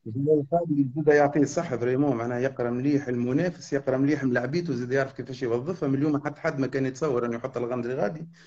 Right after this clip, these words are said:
الناس الكل البارح بعد ما سمعنا بالعيفة، وأنا البارح في كومنتير كنت أنت معناها أكدت لي أنه العيفة ممكن ياسر بعد لشعر ومش يطلع مضروب.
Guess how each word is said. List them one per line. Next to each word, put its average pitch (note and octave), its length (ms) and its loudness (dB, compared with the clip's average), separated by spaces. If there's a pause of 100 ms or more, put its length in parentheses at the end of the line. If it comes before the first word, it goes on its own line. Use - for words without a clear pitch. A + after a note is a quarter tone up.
(140)
الناس E3+ 260 4
الكل F3 220 2
البارح D#3 320 6
بعد D3 220 4
ما D3 100 2
سمعنا C#3+ 300 2
بالعيفة، C#3 460 2
وأنا C3+ 180 2
البارح C3+ 300 2
في B2+ 100 -4
كومنتير C3 440 0
كنت C#3 260 -2
أنت C#3+ 180 -2 (640)
معناها C3+ 280 2
أكدت E3+ 320 0
لي C#3 160 2
أنه C3+ 120 4
العيفة C3+ 300 0
ممكن D#3 380 2
ياسر D3 220 0
بعد A#2+ 280 -2
لشعر A#2 340 -2
ومش A#2+ 180 -4
يطلع A2 340 -2
مضروب. C#3 380 2